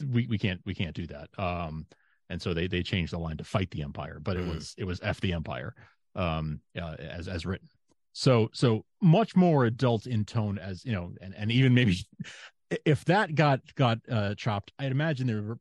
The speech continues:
Speaker 1: probably other things along the way that Disney
Speaker 2: Probably.
Speaker 1: sort of pulled back on, or the story group pulled back on. But
Speaker 2: You know what? But that's okay. I truthfully, I don't need
Speaker 1: That
Speaker 2: an
Speaker 1: is
Speaker 2: F-,
Speaker 1: okay.
Speaker 2: I
Speaker 1: That
Speaker 2: don't
Speaker 1: is
Speaker 2: need an
Speaker 1: okay.
Speaker 2: F-bomb in Star Wars.
Speaker 1: I'm
Speaker 2: That
Speaker 1: not,
Speaker 2: doesn't
Speaker 1: exactly.
Speaker 2: make or break
Speaker 1: I
Speaker 2: Star,
Speaker 1: don't, I was
Speaker 2: like
Speaker 1: actually, when I heard the rumor, I was a little disappointed. So I'm kinda glad they pulled back,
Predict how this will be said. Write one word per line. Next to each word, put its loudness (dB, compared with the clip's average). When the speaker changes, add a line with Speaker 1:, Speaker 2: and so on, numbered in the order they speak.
Speaker 1:
probably -4
other -4
things -6
along -4
the -2
way -4
that -2
Disney -6
Speaker 2:
Probably. -4
Speaker 1:
sort -8
of -12
pulled -10
back 2
on, 6
or 0
the -8
story 0
group -2
pulled -6
back -2
on. -6
But -10
Speaker 2:
You 2
know 4
what? 0
But 2
that's 0
okay. 0
I 2
truthfully, -2
I 4
don't 4
need 2
Speaker 1:
That 6
Speaker 2:
an 8
Speaker 1:
is 6
Speaker 2:
F-, 4
Speaker 1:
okay. 6
Speaker 2:
I 8
Speaker 1:
That 8
Speaker 2:
don't 10
Speaker 1:
is 6
Speaker 2:
need 6
an 6
Speaker 1:
okay. 4
Speaker 2:
F-bomb -2
in -6
Star 0
Wars. 0
Speaker 1:
I'm 6
Speaker 2:
That 10
Speaker 1:
not, 6
Speaker 2:
doesn't 2
Speaker 1:
exactly. 4
Speaker 2:
make 0
or 2
break 0
Speaker 1:
I 2
Speaker 2:
Star, 4
Speaker 1:
don't, -2
I 2
was 6
Speaker 2:
like 4
Speaker 1:
actually, 2
when 2
I 6
heard 2
the 0
rumor, 0
I 0
was -2
a -4
little -2
disappointed. -4
So -10
I'm -8
kinda 2
glad -4
they -6
pulled -6
back, -2